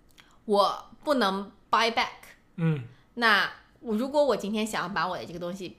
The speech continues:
Speaker 1: 变现，怎么办呢？我要找到一个接盘的。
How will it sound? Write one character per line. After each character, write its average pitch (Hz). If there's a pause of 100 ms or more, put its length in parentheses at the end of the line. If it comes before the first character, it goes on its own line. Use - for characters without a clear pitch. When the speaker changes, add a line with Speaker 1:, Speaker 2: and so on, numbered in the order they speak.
Speaker 1:
变 196
现， 190 (240)
怎 175
么 151
办 190
呢？ - (480)
我 160
要 175
找 170
到 151
一 160
个 170
接 170
盘 - (120)
的。 -